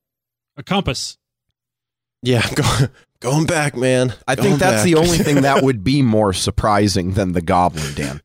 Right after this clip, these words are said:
Speaker 2: No, no, no. I'm not going back to compass either. Um, keeping that one in the past. But right now, I'm honestly looking at the Protos.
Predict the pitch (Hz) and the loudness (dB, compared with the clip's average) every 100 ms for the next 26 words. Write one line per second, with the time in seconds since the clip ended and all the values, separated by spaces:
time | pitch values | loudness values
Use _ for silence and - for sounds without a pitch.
0 | - 147 139 123 123 117 113 107 98 95 | -10 -2 2 2 2 2 2 0 0 0
1 | 98 110 110 117 107 107 - 110 101 92 | 0 0 0 0 0 0 -2 -4 -4 -2
2 | 95 - 87 82 80 - _ - 80 58 | -4 -4 -4 -4 -6 -10 _ -12 -8 -8
3 | 50 87 _ _ _ _ _ _ _ - | -10 -14 _ _ _ _ _ _ _ -10
4 | 120 113 101 95 98 95 - 80 80 - | -4 0 0 2 2 0 -2 -4 -4 -6
5 | - 95 90 _ _ _ _ _ _ _ | -4 -4 -4 _ _ _ _ _ _ _
6 | - - 107 127 170 117 147 135 107 - | -16 -4 0 0 0 0 0 0 -2 -2
7 | 101 139 156 - 117 107 - 101 104 107 | -2 0 0 0 0 0 -2 -2 -2 -2
8 | 107 - 104 110 170 80 - - | -6 -6 -2 0 0 -2 -4 -6